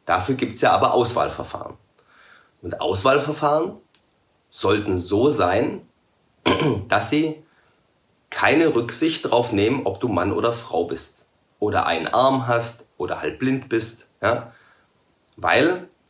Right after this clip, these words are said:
es darum geht, dass du ein bestimmtes Mindestmaß an Fähigkeiten mitbringen musst, wenn du dort mitspielen willst.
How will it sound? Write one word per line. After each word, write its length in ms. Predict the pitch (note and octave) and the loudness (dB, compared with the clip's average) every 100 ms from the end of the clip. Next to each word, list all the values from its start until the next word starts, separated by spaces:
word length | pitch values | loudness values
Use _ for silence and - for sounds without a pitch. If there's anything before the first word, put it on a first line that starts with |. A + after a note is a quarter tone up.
| - | -10
es 160 | G2 - | -8 -2
darum 300 | F#2+ F#2+ F#2 | 0 0 0
geht, 260 | B2+ D#3 | 2 2
dass 200 | G2+ G2+ | 0 0
du 60 | - | -4
ein 140 | F2+ | -4
bestimmtes 600 | F2 - - C3+ C3 B2 | -6 -8 -2 0 0 -2
Mindestmaß 920 | F#2+ A2+ A#2 A#2+ F#2+ G2 G#2+ A2 - - _ _ _ _ _ _ _ _ _ _ F2 | -2 0 0 -2 0 2 0 -2 -10 -14 _ _ _ _ _ _ _ _ _ _ -2
an 420 | F#2 G2+ - - - | 0 0 -2 -6 -16
Fähigkeiten 960 | - G2+ G#2+ - G#2+ G2 G2 F#2+ F#2+ - | -2 0 2 0 0 0 0 -4 -6 -4
mitbringen 500 | G#2 - - F2 D2+ | -4 -4 -4 -4 -4
musst, 380 | - - - _ _ _ _ _ _ | -10 -12 -18 _ _ _ _ _ _
wenn 140 | E2+ F2+ | -6 -2
du 80 | |
dort 200 | G#2+ A2 | 0 0
mitspielen 480 | A2 G2+ - F2 C#2+ | 0 -2 -4 -6 -6
willst. 360 | - - - | -8 -12 -20